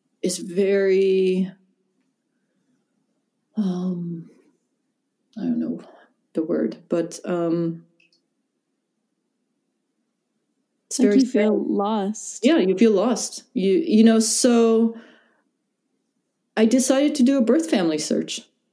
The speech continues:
Speaker 2: Mm.
Speaker 1: And
Speaker 2: Wow.
Speaker 1: I start, I just, uh, so that must have been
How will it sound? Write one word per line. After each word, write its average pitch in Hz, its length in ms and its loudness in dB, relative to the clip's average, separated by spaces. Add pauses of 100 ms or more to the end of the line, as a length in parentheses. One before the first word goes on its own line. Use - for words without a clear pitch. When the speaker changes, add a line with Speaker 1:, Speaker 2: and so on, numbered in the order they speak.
(480)
Speaker 2:
Mm. 202 680 0 (160)
Speaker 1:
And 196 420 2
Speaker 2:
Wow. 196 180 -4 (400)
Speaker 1:
I 202 100 2
start, 226 540 0
I 202 300 0
just, - 960 -2 (120)
uh, 175 680 -2 (220)
so 196 420 0 (200)
that 220 240 2
must 254 340 2
have 196 260 0
been 190 640 0